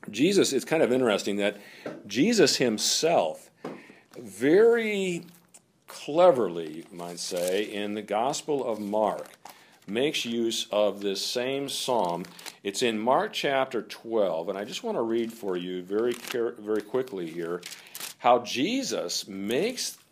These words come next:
the, his, his hearers think, uh, about who he is when he, uh, quotes from this same psalm. We're in Mark twelve, verses thirty-five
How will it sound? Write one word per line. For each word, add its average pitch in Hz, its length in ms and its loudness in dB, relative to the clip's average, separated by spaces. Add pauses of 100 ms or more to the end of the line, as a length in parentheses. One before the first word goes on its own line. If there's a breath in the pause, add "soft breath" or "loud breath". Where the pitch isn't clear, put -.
(120)
the, 113 160 -2
his, 120 480 -4
his 117 260 -8
hearers 151 480 0
think, - 500 -2 (800 loud breath)
uh, 95 380 2 (140)
about 101 320 4 (180)
who 247 220 -2
he 214 300 -4 (200)
is 95 640 2 (460 loud breath)
when 123 420 4
he, 175 640 -2 (680)
uh, 95 300 -4 (320)
quotes - 680 2 (400 soft breath)
from 120 640 6
this 127 360 2
same 110 800 -2
psalm. 98 440 0 (360 loud breath)
We're 135 160 4
in 131 140 6
Mark 175 360 2
twelve, 117 540 6 (340 loud breath)
verses 123 500 2
thirty-five 139 1120 2